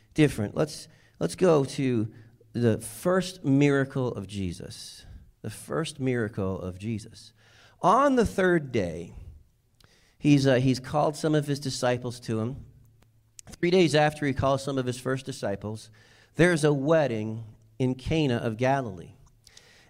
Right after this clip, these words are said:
A-, and the mother of Jesus was there, okay? You with me? Where is Jesus? He's gonna be at a wedding in Cana. Now, both Jesus and his, his disciples were invited to the wedding.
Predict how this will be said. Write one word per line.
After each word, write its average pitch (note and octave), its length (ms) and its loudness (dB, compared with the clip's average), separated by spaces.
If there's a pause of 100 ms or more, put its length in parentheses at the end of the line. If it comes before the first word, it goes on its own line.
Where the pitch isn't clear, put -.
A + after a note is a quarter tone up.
A-, C#3+ 240 4
and C#3+ 200 2
the C3+ 80 6
mother F3+ 440 4
of C#3 160 -2
Jesus A#2+ 600 -2
was A#2 220 -2
there, A2+ 400 2 (400)
okay? A#2+ 340 -2 (260)
You A2+ 140 -2
with C3+ 200 2
me? F#3+ 220 0 (280)
Where D#3 220 4
is D#3 120 -2
Jesus? G3 640 0 (580)
He's D3+ 200 0
gonna C#3 200 6
be C3 120 4
at B2+ 80 4
a C3+ 60 6
wedding D#3 360 4 (600)
in C#3+ 200 6
Cana. D#3 500 0 (460)
Now, C#3+ 160 6
both D3+ 280 6
Jesus E3 420 2
and F3 160 4
his, D3 300 0
his C3+ 200 6
disciples C3+ 540 0
were C3+ 140 2
invited A#2 420 0
to G3 100 -2
the F#3 100 2
wedding. A#2+ 440 -2